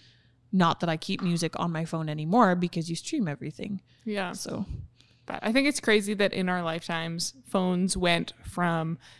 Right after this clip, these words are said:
Speaker 2: something that you had attached to the wall in your
Speaker 1: Mm-hmm.
Speaker 2: house
Speaker 1: Mm-hmm.
Speaker 2: to a thin strip of metal in your pocket with a massive screen. In fact,
Speaker 1: Mm-hmm.
Speaker 2: all it is in,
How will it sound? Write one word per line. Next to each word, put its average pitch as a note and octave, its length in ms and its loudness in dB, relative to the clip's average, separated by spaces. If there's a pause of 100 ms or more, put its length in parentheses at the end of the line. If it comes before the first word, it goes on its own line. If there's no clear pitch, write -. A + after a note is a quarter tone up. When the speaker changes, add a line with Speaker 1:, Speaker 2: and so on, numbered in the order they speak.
Speaker 2:
something G3+ 400 4
that G3+ 140 2
you F#3+ 140 0
had E3+ 420 0
attached - 560 -4
to G3+ 80 0
the F#3 160 0
wall D#3+ 640 0
in F#3 180 0
your F3+ 160 0
Speaker 1:
Mm-hmm. F#3 80 -4
Speaker 2:
house G3 600 4 (260)
Speaker 1:
Mm-hmm. F3+ 460 -4
Speaker 2:
to G3+ 580 6 (560)
a F#3+ 180 2 (300)
thin E4 360 6
strip E4 360 4
of D4+ 140 4
metal A#3+ 500 6
in F3+ 220 0
your F3 120 -2
pocket - 840 4 (260)
with G3+ 160 4
a F#3 200 6
massive A3 840 2
screen. F#3+ 480 4
In G3+ 140 4
fact, F#3+ 240 6
Speaker 1:
Mm-hmm. F3+ 120 2
Speaker 2:
all B3 200 10
it A3 140 8
is A3 180 8
in, F3 160 2